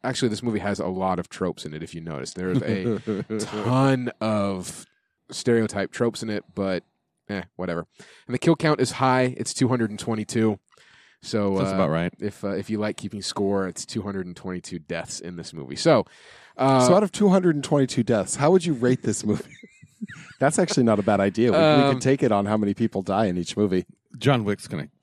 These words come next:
Speaker 2: just destroy us.
Speaker 1: Yeah, John Wick. I, I,
Speaker 3: <laughs> Oh,
Speaker 1: I,
Speaker 3: no, no, no, no, no. Not
Speaker 1: I
Speaker 3: as the
Speaker 1: broke that
Speaker 3: rating
Speaker 1: one.
Speaker 3: system,
Speaker 1: I
Speaker 3: just
Speaker 1: know.
Speaker 3: as the number we use to rate it on.
Speaker 1: I, I, so somebody, this is gonna be a tangent thing here. Somebody had posted one of those memes of,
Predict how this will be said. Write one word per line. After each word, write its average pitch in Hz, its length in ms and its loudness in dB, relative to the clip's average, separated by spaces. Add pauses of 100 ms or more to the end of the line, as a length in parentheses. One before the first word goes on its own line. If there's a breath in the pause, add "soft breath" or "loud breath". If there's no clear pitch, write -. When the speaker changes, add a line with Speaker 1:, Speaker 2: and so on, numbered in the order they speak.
(140)
Speaker 2:
just - 200 -8
destroy - 400 -8
us. 117 120 -6
Speaker 1:
Yeah, 135 100 2
John 165 340 6
Wick. 277 200 6
I, 175 180 8
I, 165 240 8
Speaker 3:
<laughs> - 60 -8
Oh, 220 100 10
Speaker 1:
I, 226 80 8
Speaker 3:
no, 233 100 10
no, 226 140 8
no, 220 140 8
no, 202 80 6
no. 170 180 8
Not 165 260 4
Speaker 1:
I 156 140 6
Speaker 3:
as 170 60 8
the 165 80 10
Speaker 1:
broke 160 100 8
that 151 120 8
Speaker 3:
rating 190 120 6
Speaker 1:
one. 139 120 2
Speaker 3:
system, 131 420 4
Speaker 1:
I 151 60 6
Speaker 3:
just 170 180 6
Speaker 1:
know. 175 60 8
Speaker 3:
as 160 120 6
the 160 80 6
number 151 340 6
we 139 140 6
use 139 300 8
to 139 120 2
rate 123 280 4
it 110 180 2
on. 139 220 4
Speaker 1:
I, 180 260 4
I, 170 240 6 (300)
so 196 180 4
somebody, 202 400 2
this 156 240 -2
is 147 120 -8
gonna 131 140 -2
be 127 100 -2
a 120 40 -2
tangent 117 400 -6
thing 117 140 -6
here. 113 120 -4 (280 loud breath)
Somebody 185 380 4
had 151 140 4
posted 143 360 2
one 131 100 0
of 127 60 2
those 117 200 0
memes 120 500 -2
of, 113 420 2